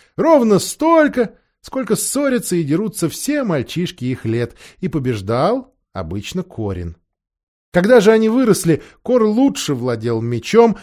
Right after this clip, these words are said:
но Корин дрался в рукопашную лучше в обоих королевствах. Потому его и прозвали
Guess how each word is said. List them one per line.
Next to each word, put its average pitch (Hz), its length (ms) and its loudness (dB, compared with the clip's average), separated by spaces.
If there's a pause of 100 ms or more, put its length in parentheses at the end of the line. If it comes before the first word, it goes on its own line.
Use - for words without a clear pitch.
(120)
но 131 180 -6
Корин 214 580 6
дрался 160 440 2
в 143 60 -2
рукопашную 147 760 0
лучше 196 560 0
в 165 100 -2
обоих 139 540 -2
королевствах. 95 760 -10 (920)
Потому 185 300 0
его 185 260 4
и 180 60 0
прозвали 156 680 -2